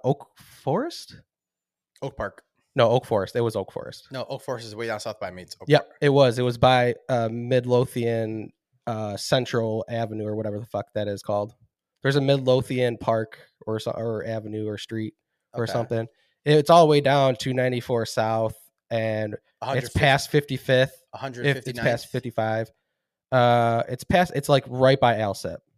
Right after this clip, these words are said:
Speaker 2: Okay.
Speaker 1: Like, literally right there.
Speaker 2: Yeah, that's Oak Forest.
Speaker 1: Oak Forest, yeah.
Speaker 2: Yeah.
Speaker 1: So we get there. Uh, we park in the parking lot. We wait five minutes because we didn't make it to the, um, the s-, uh, ceremony. So we were just gonna be there for the reception anyway.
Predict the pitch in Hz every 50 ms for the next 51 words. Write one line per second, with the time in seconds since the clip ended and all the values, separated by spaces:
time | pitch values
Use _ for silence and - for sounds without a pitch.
0 | _ - 151 156 - 117 110 117 117 123 127 117 113 110 104 98 101 98 92 -
1 | - 92 98 110 117 120 110 104 107 - 113 104 - - 90 - _ - 131 123
2 | - - 113 98 82 - - - 101 - - _ _ _ _ 92 - _ _ _
3 | _ _ _ _ - - 135 143 156 160 175 165 - 120 117 113 120 147 151 -
4 | - - - _ 131 127 120 120 120 117 117 117 117 117 127 127 123 - - 135
5 | 135 - - 135 131 - - 123 117 - - 131 123 117 113 113 113 120 160 165
6 | 127 123 127 131 - - - 123 123 117 117 120 120 120 - - 127 - 139 120
7 | 117 120 123 127 131 120 113 120 117 117 - 113 - - 123 117 113 113 113 110
8 | - - 113 110 107 104 101 98 101 - - _ _ _ _ _ _ _ - 104
9 | 101 - - - - - - - 107 101 98 - - - 120 113 113 113 117 120
10 | 123 135 135 - _ _ _ - 139 127 123 123 123 127 139 139 - - 127 120
11 | 113 113 117 113 107 110 107 101 - - 104 98 95 101 92 - 107 95 - -
12 | 95 95 95 98 101 107 110 110 110